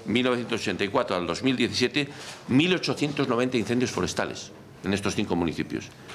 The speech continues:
Estamos hablando de en torno a cuarenta mil hectáreas quemadas, cuando coinciden prácticamente con todo el territorio de estos cinco municipios. Es decir, en estos treinta años o treinta y tantos se ha quemado todo el territorio de los cinco municipios.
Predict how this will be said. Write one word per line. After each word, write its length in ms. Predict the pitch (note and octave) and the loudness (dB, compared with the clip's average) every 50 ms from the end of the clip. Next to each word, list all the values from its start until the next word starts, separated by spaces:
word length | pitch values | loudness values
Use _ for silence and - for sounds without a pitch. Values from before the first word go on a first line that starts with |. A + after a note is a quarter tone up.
| - - | -16 -4
Estamos 260 | - - G#2 A2 A2+ | -2 -2 0 0 0
hablando 240 | A2+ B2 C#3+ C#3+ C3+ | 0 0 2 2 2
de 60 | A#2 | 0
en 100 | G2+ G2 | 0 0
torno 220 | - C3+ C3 C#3 C#3+ | -2 -2 0 0 0
a 80 | - - | 0 0
cuarenta 460 | A#2+ A2+ A2 G2+ F#2+ G2 - G2+ F2+ | 0 0 0 0 -4 -4 -4 -2 0
mil 260 | A2 D3 E3+ D#3 - - - - - - - - - - - - | 2 2 0 0 -2 -8 -14 -18 -20 -20 -20 -20 -20 -20 -6 -4
hectáreas 560 | - G2 G2+ - C3+ B2+ B2+ B2+ A#2+ A2 - | -2 -2 -2 0 -2 0 0 0 0 -2 -2
quemadas, 560 | - - G#2 B2 D3+ D3+ F#2+ C#2 B1 - - - - - - - - - - - | -2 -2 0 0 0 0 0 -2 -4 -6 -10 -16 -18 -20 -20 -20 -20 -20 -8 -2
cuando 560 | - G#2+ G2+ G2 F#2 F2 F#2 F#2 F2+ - - - - - - - | 0 2 2 2 2 2 2 2 2 0 -2 -8 -16 -18 -18 -4
coinciden 440 | - G#2 G2 F2 G2 B2 C3 C3+ B2+ | 0 0 2 2 2 2 4 4 2
prácticamente 520 | - B2 B2 - A#2 G#2 A#2 C3 B2+ A#2+ - | 2 -2 -2 -2 -2 -2 -2 -2 -2 -4 -2
con 200 | - G2 E2+ E2+ | -2 -2 -4 -2
todo 240 | - A#2+ B2+ C#3 | 0 0 2 4
el 80 | C3 G2 | 2 2
territorio 720 | - - G#2 E2 E2+ D#2+ D2 - A#2 D3 F#3+ D#3+ D#2+ B1+ - - C#3 - - - - | 0 -2 -2 0 -2 -2 -2 0 0 0 2 0 -2 -2 -4 -6 -8 -10 -10 -12 -10
de 160 | - - G2+ | -4 -2 -2
estos 220 | G2+ G2 - F#2 F2+ | -2 -2 -2 -2 -2
cinco 200 | G2+ F#2+ E2 F2 | 0 0 0 0
municipios. 500 | E2 E2 D#2 - D#2+ - C2+ C2 C2 - - | 0 0 0 -2 -4 -4 -4 -4 -4 -6 -8
Es 100 | - F2 | -4 0
decir, 220 | F#2 F#2+ G2 F2+ - | 2 2 2 2 0
en 60 | A2 | -2
estos 240 | C3 B2+ D3 B2 - | -2 -2 -2 -2 -2
treinta 360 | - C#3+ D3+ C3+ C#3 B2 C3 | 0 0 2 2 2 2 2
años 360 | E3 E3 C#3+ C#3 C#3 C3+ C#3 - - - - - - | 0 0 0 0 -2 -2 -4 -8 -14 -16 -16 -6 -4
o 120 | - G#2 | -4 -2
treinta 280 | - G#2+ G#2 F#2 G#2 G2+ | 0 -2 -2 0 0 -2
y 60 | G2 | 0
tantos 260 | G#2 C#3 C#3 C3+ A#2+ | 0 -2 -2 -2 -2
se 60 | - | -2
ha 40 | D3+ | 0
quemado 340 | - C#3 B2+ C#3+ D#3 D3 B2 | 2 2 2 2 2 0 0
todo 200 | - C3+ D#3+ F3 | 2 2 2 2
el 100 | C3 - | 2 0
territorio 540 | - A2+ F#2 F2 - - C3 D#3+ C#3 - - - - - - - - - - | -2 -2 -2 -2 -2 -2 -2 0 -2 -4 -6 -8 -12 -16 -16 -14 -16 -12 -6
de 160 | - F#2+ G#2+ | -2 0 0
los 160 | F#2+ F2+ E2+ - | 0 0 -2 -2
cinco 300 | - G2 F#2 - F2 D#2 | -4 -2 -2 0 0 0
municipios. 560 | D2+ D2 C2+ - - - - B1 B1 - | 0 -2 -4 -4 -8 -8 -8 -8 -8 -8